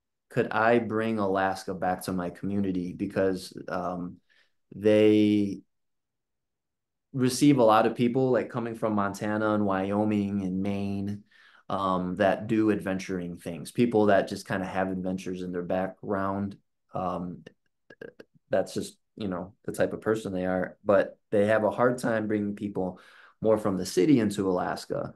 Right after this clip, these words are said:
So they're like, "We don't really care about the art you do that much. Um, but, you know, we know you have a connection because I teach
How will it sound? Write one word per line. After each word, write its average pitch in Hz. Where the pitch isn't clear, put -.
So 113
they're 117
like, 104
"We 160
don't 175
really 147
care 139
about 113
the -
art 143
you 127
do 104
that 170
much. -
Um, 101
but, -
you 113
know, 123
we 120
know 123
you 123
have 113
a 101
connection 120
because 107
I 87
teach -